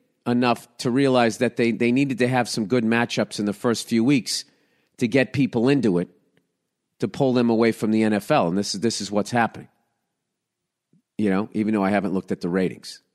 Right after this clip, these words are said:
Okay? I'm saying it's happening. Therefore, it is happening. Okay? Now, if these goddamn feminists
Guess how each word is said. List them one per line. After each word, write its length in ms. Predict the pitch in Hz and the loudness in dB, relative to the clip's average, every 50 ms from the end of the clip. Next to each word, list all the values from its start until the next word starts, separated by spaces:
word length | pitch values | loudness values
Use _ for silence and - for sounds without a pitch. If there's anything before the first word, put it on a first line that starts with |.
| _ _ _ _ _ _ _ _ _ _ - | _ _ _ _ _ _ _ _ _ _ -10
Okay? 340 | 101 95 - 104 101 123 - - | -10 -8 -6 -4 -4 -4 -4 -4
I'm 120 | 98 101 | -6 -4
saying 360 | 95 - - 135 131 143 143 131 | -4 -2 0 0 0 2 0 -2
it's 120 | 120 - | -4 -4
happening. 440 | 120 110 101 101 - 101 101 95 - _ _ _ _ - | -2 -2 -2 -2 -4 -6 -8 -8 -8 _ _ _ _ 0
Therefore, 540 | 113 120 131 123 - - 117 110 110 104 - - _ _ | 2 2 2 0 0 -2 0 0 0 0 -2 -10 _ _
it 120 | - 107 | -4 -2
is 140 | 107 113 - | -2 -2 -2
happening. 460 | - 123 117 110 - - - 73 - - _ _ _ _ _ _ _ _ _ _ _ _ _ _ _ | 0 0 0 0 0 -2 -6 -8 -8 -12 _ _ _ _ _ _ _ _ _ _ _ _ _ _ _
Okay? 400 | 92 92 - 135 147 208 233 - - _ _ _ _ _ _ _ _ _ _ _ _ _ _ _ _ _ _ _ _ _ _ _ _ _ _ _ _ _ - | -12 -4 0 2 2 2 0 -2 -8 _ _ _ _ _ _ _ _ _ _ _ _ _ _ _ _ _ _ _ _ _ _ _ _ _ _ _ _ _ -6
Now, 160 | 113 117 120 | -2 -2 -2
if 60 | 113 | -2
these 180 | - 196 185 - | -2 -4 -2 2
goddamn 420 | - 190 202 202 165 202 202 190 | 2 2 2 4 2 2 0 0
feminists 580 | - - - 190 180 160 139 139 143 - - | 0 0 0 2 4 4 2 2 0 -2 -6